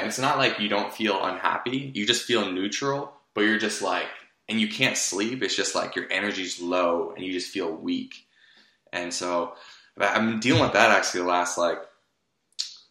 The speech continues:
I guess, yeah, last week, and then this weekend was really bad, so I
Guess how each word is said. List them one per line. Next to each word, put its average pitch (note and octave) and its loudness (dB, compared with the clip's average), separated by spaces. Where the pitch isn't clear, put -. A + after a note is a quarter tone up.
I F#2 -10
guess, G2+ 0
yeah, F#2+ 6
last F2+ 6
week, F#2+ -2
and F2+ -4
then F2 -6
this E2+ -6
weekend G2+ 0
was F2+ -8
really F#2 0
bad, F2 4
so E2+ 0
I E2+ -4